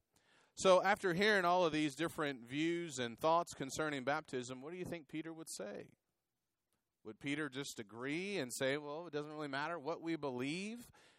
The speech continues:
What a person believes about baptism, what do you think Peter would say hearing all of these different answers? Would he say, "Well, all of you have done God's will and all of you are saved"?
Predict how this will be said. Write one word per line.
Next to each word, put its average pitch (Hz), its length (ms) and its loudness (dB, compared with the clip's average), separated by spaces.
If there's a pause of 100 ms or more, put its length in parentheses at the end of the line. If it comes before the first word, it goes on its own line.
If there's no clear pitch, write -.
(120)
What 156 200 2
a 156 40 0
person 180 400 -2
believes 156 400 4
about 165 320 4
baptism, 185 680 -2 (800)
what 175 100 -10
do 214 60 -8
you 233 60 -4
think 226 220 0
Peter 220 220 4
would 190 200 2
say 208 360 4 (140)
hearing 175 360 0
all 123 220 6
of 117 60 0
these 120 220 0
different 123 360 -2
answers? 113 760 -6 (880)
Would 110 100 -6
he 123 120 -4
say, 147 280 2
"Well, 165 300 0
all 143 220 4
of 147 80 0
you 160 140 0
have 143 120 2
done 151 220 0
God's 139 380 4
will 143 300 0
and 123 80 -4
all 139 180 2
of 139 60 -2
you 135 140 -6
are 127 120 -2
saved"? 90 640 -6